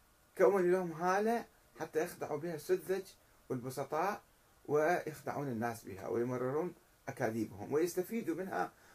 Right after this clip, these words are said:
ماليًا وسياسيًا، لأنهم كانوا عملاء للدولة العباسية. الدولة العباسية كانت تعرفهم جيد، وكانت، آه، تؤيد هذا ال-، الكلام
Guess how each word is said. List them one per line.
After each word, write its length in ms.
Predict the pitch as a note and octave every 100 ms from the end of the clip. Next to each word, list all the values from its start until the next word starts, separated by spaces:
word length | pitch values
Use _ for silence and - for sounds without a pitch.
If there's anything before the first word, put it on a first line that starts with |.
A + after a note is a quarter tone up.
| _
ماليًا 540 | D3 D3+ E3+ A3+ A3+ G#3+
وسياسيًا، 760 | F#3 F3+ E3 - F3+ F3+ A2 - _ - -
لأنهم 380 | B2+ C3 F#3+ F3
كانوا 280 | D#3+ F#3+ F#3+
عملاء 360 | E3 E3+ G3
للدولة 320 | F#3 D3+ E3+ F3
العباسية. 720 | D3+ C3 B2+ - F#3 F3+ - _ _ _ _ _ _ _ _
الدولة 220 | A#2+ D3 D#3+
العباسية 540 | C#3+ C3 B2+ - F3
كانت 360 | E3 C3+ A#2+ -
تعرفهم 400 | - F3+ F3+ C3
جيد، 360 | E3 F#3 C#3+ - _ _ _ _ _ -
وكانت، 480 | C3+ C3+ F3 F3+ - -
آه، 600 | C3+ B2+ A2 G2+ F#2 F2+ - - -
تؤيد 440 | - - A3 E3+ A#2+
هذا 200 | B2 A#2
ال-، 160 | G#2+ - _ _ _ -
الكلام 560 | A#2 A2+ A#2+ A2+ B2